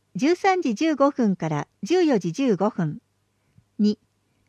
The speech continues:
十四時四十五分から十五時四十五分。会場は区役所二階栄養相談室。先着各回二十組。申し込み、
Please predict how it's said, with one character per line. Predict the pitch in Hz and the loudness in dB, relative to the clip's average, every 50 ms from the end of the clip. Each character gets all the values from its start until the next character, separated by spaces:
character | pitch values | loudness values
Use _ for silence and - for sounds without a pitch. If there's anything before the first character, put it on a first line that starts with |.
| _ _ | _ _
十 | 196 190 330 381 370 | -2 2 2 4 4
四 | 349 311 233 | 4 4 2
時 | - 220 | 2 0
四 | 233 285 320 320 277 | 0 2 0 0 2
十 | 262 226 208 | 2 2 2
五 | 190 220 254 | 4 2 0
分 | - - 214 185 170 | 2 0 0 0 0
か | - 170 160 | -2 -4 -4
ら | 151 151 - - _ _ - | -4 -4 -6 -10 _ _ -4
十 | 220 311 359 339 | 0 0 2 2
五 | 302 247 | 2 0
時 | 214 202 202 | 0 0 0
四 | 247 302 285 247 | 2 4 2 2
十 | - 185 160 151 | 2 0 -2 0
五 | - 202 202 | 0 -2 -2
分。 | - - 170 147 - - _ _ _ _ _ _ _ _ _ _ _ _ _ _ _ _ _ _ _ _ _ _ | 0 -2 -4 -4 -6 -10 _ _ _ _ _ _ _ _ _ _ _ _ _ _ _ _ _ _ _ _ _ _
会 | - 269 285 269 | -2 0 0 0
場 | - 269 262 247 240 | 0 -2 -2 0 0
は | 233 233 220 - _ _ - | 0 0 -2 -4 _ _ -12
区 | - - 262 | -4 0 0
役 | 311 339 - - | 0 0 -2 -6
所 | - 233 190 | -4 -4 -2
二 | 165 170 170 | -2 -2 -4
階 | - - 190 190 190 - - _ | -2 -2 -2 -2 -4 -6 -4 _
栄 | 208 220 262 294 | 0 2 2 2
養 | 294 285 269 262 254 | 2 0 0 0 -2
相 | - 254 240 240 226 | 0 0 0 0 0
談 | 233 220 190 170 | 0 0 0 -2
室。 | 160 - _ _ - - _ _ _ _ _ _ _ _ _ _ _ _ _ _ _ _ _ _ _ _ _ _ | -4 -8 _ _ -18 -18 _ _ _ _ _ _ _ _ _ _ _ _ _ _ _ _ _ _ _ _ _ _
先 | - 247 277 285 | 0 2 2 2
着 | - - 269 233 - 247 214 - _ _ | 2 0 -2 -2 -2 -4 -4 -4 _ _
各 | - 339 359 - - _ | -2 -2 -2 -2 -4 _
回 | - 254 202 180 | 0 2 2 2
二 | 165 175 180 | 2 0 0
十 | 185 262 269 - _ _ | 0 -2 -6 -6 _ _
組。 | - 180 156 156 - - _ _ _ _ _ _ _ _ _ _ _ _ _ _ _ - | -6 -4 -4 -4 -8 -10 _ _ _ _ _ _ _ _ _ _ _ _ _ _ _ 0
申 | 214 247 294 | 0 0 0
し | - - - | 0 -2 -2
込 | 277 240 220 | -2 0 0
み、 | 208 - | -2 -4